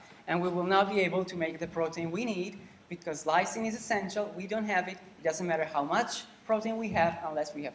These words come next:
that amino acid, we are stuck. We cannot go on with our protein synthesis, which, of course, is not good. Uh, so this brings us to the, uh, so-called all or none principle, which says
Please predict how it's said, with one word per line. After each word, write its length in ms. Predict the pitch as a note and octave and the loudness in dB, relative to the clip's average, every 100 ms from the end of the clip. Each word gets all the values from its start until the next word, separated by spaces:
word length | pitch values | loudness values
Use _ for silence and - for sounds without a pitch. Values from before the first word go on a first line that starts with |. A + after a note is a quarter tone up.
| - | 0
that 320 | F#3 F#3+ - | 2 2 2
amino 260 | F#3 F3+ E3+ | -4 -2 0
acid, 340 | D3+ C#3 D3 - - - | 0 0 -4 -10 -16 -4
we 100 | D3 | -2
are 80 | C#3 | 0
stuck. 340 | - - - - - | 0 -2 -4 -14 -8
We 100 | E3 | -4
cannot 360 | E3+ D#3+ D#3 | 0 2 2
go 140 | E3 D#3 | 2 2
on 260 | D3 C#3+ D3 - - | 2 2 -2 -14 -6
with 180 | D3+ - | 0 4
our 200 | C#3 C#3 | 4 4
protein 380 | D#3 C#3 C#3 | 0 -4 -4
synthesis, 540 | - C#4 C4+ F#3+ G3+ - | 2 2 2 0 -4 -8
which, 320 | F3 E3+ - - - - D3+ | -10 -8 -10 -12 -20 -10 -6
of 200 | D#3 - | -6 -6
course, 200 | B2 C3 | -8 -4
is 80 | |
not 180 | D#3 E3+ | -2 2
good. 180 | F#3+ - - - - - - - - | 2 0 -6 -16 -20 -20 -20 -20 0
Uh, 340 | D#3+ D#3 C#3+ - | 6 6 6 0
so 560 | - A3 G#3 G3 - - - - - - - - - _ _ _ F3+ | 2 10 10 10 0 -14 -20 -20 -20 -20 -20 -20 -20 _ _ _ -4
this 420 | A3 G#3+ - - | 0 0 -2 -4
brings 420 | F3 G3 G3 G3 | 2 4 4 2
us 180 | F3+ - | -2 -2
to 120 | E3+ | -6
the, 180 | D#3+ D#3+ - - | -6 -10 -8 -2
uh, 180 | D3 C3+ | 0 0
so-called 800 | - F3 E3+ F3 D#3+ D3 D3 - - - - | 0 4 4 2 2 2 0 -4 -16 -20 0
all 220 | E3 E3+ | 6 6
or 220 | E3 D#3+ D#3 | 8 4 4
none 440 | C#3+ C#3 D3+ F#3 - - - - | 2 2 0 -4 -10 -18 -10 -2
principle, 520 | E3+ E3+ G3 G#3 - - - - - - - _ _ _ _ _ - | -2 -2 -4 -4 -6 -18 -20 -20 -20 -20 -20 _ _ _ _ _ -12
which 160 | D#3+ - | -8 0
says 500 | E3+ D#3 - F3 | 2 2 2 2